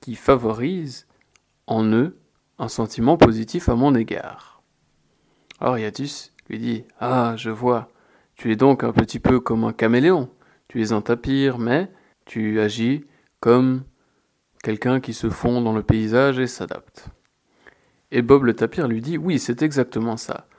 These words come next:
Je me fonds dans le paysage émotionnel de mon interlocutrice. »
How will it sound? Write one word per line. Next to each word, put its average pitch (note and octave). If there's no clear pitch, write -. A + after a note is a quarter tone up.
Je A#2+
me A2
fonds E3+
dans G#2+
le G#2+
paysage B2+
émotionnel B2
de A#2+
mon A2
interlocutrice. » A#2+